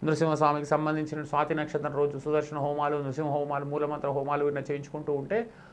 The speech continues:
అపమృత్యువు అనేటువంటిది తొలగిపోతుంది. అపమృత్యువు అంటే అన్‌టైమ్లీ డెత్ అంటారు, అంటే అనుకోకుండా వచ్చేటువంటి అతిథి అది. అంటే ఒక ముప్పై ఏండ్ల వాడికి, ఇరవై ఐదు ఏండ్ల వాడికి, ఇరవై ఏండ్ల వాళ్ళకి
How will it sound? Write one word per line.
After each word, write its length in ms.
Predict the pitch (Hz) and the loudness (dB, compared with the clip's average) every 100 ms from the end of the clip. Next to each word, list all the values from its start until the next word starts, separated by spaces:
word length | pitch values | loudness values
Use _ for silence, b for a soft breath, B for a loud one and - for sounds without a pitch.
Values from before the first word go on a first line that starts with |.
| b b | b b
అపమృత్యువు 800 | 160 165 226 220 214 - 190 180 | 6 10 12 12 10 4 4 6
అనేటువంటిది 680 | 170 165 151 143 147 170 185 | 6 4 0 0 0 0 0
తొలగిపోతుంది. 680 | 196 165 160 - 120 - 127 | 2 2 0 -2 -6 -4 -2
అపమృత్యువు 760 | 139 226 226 214 220 180 165 | 6 6 8 4 4 0 0
అంటే 200 | 160 156 | -2 -4
అన్‌టైమ్లీ 960 | 151 147 196 220 214 202 185 180 240 233 - - | -2 2 2 4 4 4 2 2 0 -2 -12 -16
డెత్ 320 | 127 151 160 - | -2 -2 -2 -6
అంటారు, 380 | - - - - | -8 -12 -14 -8
అంటే 260 | 143 156 - | -8 -4 -4
అనుకోకుండా 840 | 113 165 180 196 180 175 160 180 | 0 0 2 2 4 0 0 2
వచ్చేటువంటి 720 | 165 151 - 143 143 139 139 - | 2 0 0 0 2 -2 -2 -2
అతిథి 440 | 131 185 196 170 | 0 2 2 2
అది. 160 | - - - b b b - - - - - - - - | 0 -6 -18 b b b -20 -20 -20 -20 -20 -20 -20 -8
అంటే 200 | 156 180 | 0 4
ఒక 160 | 196 175 | 4 4
ముప్పై 320 | 151 147 160 | 0 2 2
ఏండ్ల 180 | 151 147 | 4 2
వాడికి, 360 | 143 139 139 156 | 2 2 0 2
ఇరవై 280 | 143 151 | 4 6
ఐదు 160 | 143 139 | 6 4
ఏండ్ల 200 | 135 135 | 0 2
వాడికి, 340 | 131 131 131 | 0 0 -4
ఇరవై 340 | 139 135 143 147 | -6 0 4 4
ఏండ్ల 260 | 139 131 127 | 2 -2 -4
వాళ్ళకి 520 | 123 123 113 131 | -4 -4 -4 -6